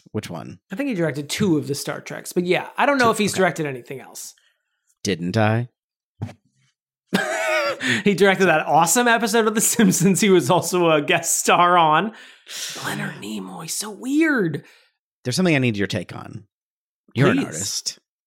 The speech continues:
Speaker 2: Thank
Speaker 1: How
Speaker 2: you.
Speaker 1: was Gutenberg's cartooning? He cartoons all over the,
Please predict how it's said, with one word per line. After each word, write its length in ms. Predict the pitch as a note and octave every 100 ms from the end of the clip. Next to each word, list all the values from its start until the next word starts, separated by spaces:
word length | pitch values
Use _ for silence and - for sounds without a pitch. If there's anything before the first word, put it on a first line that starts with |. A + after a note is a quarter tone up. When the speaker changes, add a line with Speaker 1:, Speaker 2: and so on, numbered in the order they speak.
| _ -
Speaker 2:
Thank 100 | D3
Speaker 1:
How 100 | C3+
Speaker 2:
you. 60 |
Speaker 1:
was 240 | C3 A2+ A2 - A2+
Gutenberg's 600 | B2 A2 G#2 F#2+ F#2+ -
cartooning? 540 | - G2+ - F#2 - - -
He 80 | -
cartoons 480 | B2 F3+ - D#3+ C#3
all 220 | - E3+
over 200 | F#3 C#3+
the, 120 | C3+